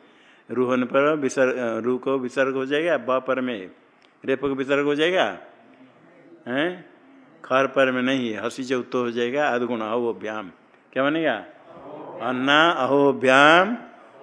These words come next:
अहोभि। व्यस में अभ्य। षष्ठ-, षष्ठी में क्या बनेगा? अन्न, अन्नो, अन्ना।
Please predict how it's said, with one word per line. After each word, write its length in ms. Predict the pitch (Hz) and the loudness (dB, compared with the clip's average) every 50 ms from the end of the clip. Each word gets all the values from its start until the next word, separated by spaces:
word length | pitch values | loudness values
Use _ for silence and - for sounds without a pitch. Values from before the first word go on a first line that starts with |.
| - - | -10 -8
अहोभि। 840 | 117 131 139 139 135 127 120 131 147 151 139 120 117 104 101 95 82 - - - - - _ - - 113 | -4 -2 0 0 0 -2 -2 -2 -2 -2 -2 -2 -4 -6 -8 -12 -14 -18 -20 -20 -20 -20 _ -20 -14 -6
व्यस 280 | 113 131 135 131 - 143 | -2 0 0 0 0 -2
में 340 | 147 151 160 180 196 - - - - _ _ _ _ _ _ - - - - - - - - - | -2 0 0 -2 -4 -6 -12 -16 -20 _ _ _ _ _ _ -20 -20 -20 -20 -20 -20 -14 -6 -4
अभ्य। 460 | 120 120 110 117 120 104 98 101 - - - - - - - - - - - | -4 -4 -2 -2 -2 -2 -2 -6 -12 -12 -16 -18 -20 -20 -20 -20 -20 -20 -8
षष्ठ-, 380 | - - 123 - - - - | -4 -4 -4 -4 -6 -12 -20
षष्ठी 400 | - - - - 123 - - 143 | -20 -12 -6 -4 -4 -4 -4 -4
में 140 | 139 139 139 | -4 -4 0
क्या 160 | 135 147 147 | 2 2 2
बनेगा? 400 | 147 147 147 147 147 147 151 147 | 2 2 0 0 0 0 0 0
अन्न, 380 | 151 - - 120 123 127 131 139 143 143 143 147 156 160 170 180 185 - - - - - - - - _ _ - | -2 -2 -4 -4 -2 -2 0 0 2 2 2 2 2 0 -2 -2 -4 -8 -14 -20 -20 -20 -20 -20 -20 _ _ -8
अन्नो, 760 | 110 120 120 123 127 131 135 139 151 156 156 160 170 175 180 180 180 170 - - - - - _ _ _ _ _ _ _ - - - - - - - - - 113 | -4 -2 -2 0 0 0 0 2 2 4 4 2 2 0 -4 -8 -12 -16 -20 -20 -20 -20 -20 _ _ _ _ _ _ _ -20 -20 -20 -20 -20 -20 -20 -18 -16 -14
अन्ना। 680 | 110 104 107 107 117 113 107 101 98 90 - - - | -12 -12 -10 -8 -6 -6 -6 -6 -8 -12 -16 -20 -20